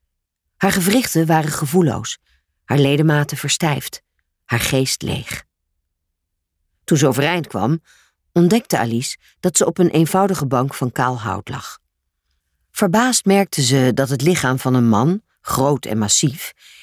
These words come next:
in elkaar gerold tegen haar zij lag en zwaar op haar drukte. Alice slaakte een kreet en haar hartslag schoot meteen omhoog.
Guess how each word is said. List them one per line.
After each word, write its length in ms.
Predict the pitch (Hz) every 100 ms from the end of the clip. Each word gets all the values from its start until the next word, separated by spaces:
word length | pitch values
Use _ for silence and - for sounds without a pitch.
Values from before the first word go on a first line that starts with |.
| - _
in 120 | - 202
elkaar 340 | 196 214 214
gerold 600 | - 180 147 139 139 -
tegen 280 | 156 143 135
haar 140 | 131
zij 260 | 135 107 98
lag 340 | 92 101 - - _ _
en 140 | 139
zwaar 300 | 127 120 123
op 140 | 131 123
haar 120 | 127
drukte. 440 | 110 107 - 95 - _ _ _ _ _ _ _ _ _ _ _ _
Alice 420 | - 165 160 - -
slaakte 440 | - 180 170 -
een 80 | -
kreet 460 | - 120 120 - - - - _ _
en 200 | 165 160
haar 180 | 156 156
hartslag 480 | 214 - 185 190
schoot 260 | - 165 160
meteen 320 | 143 160 156
omhoog. 440 | 151 110 104 -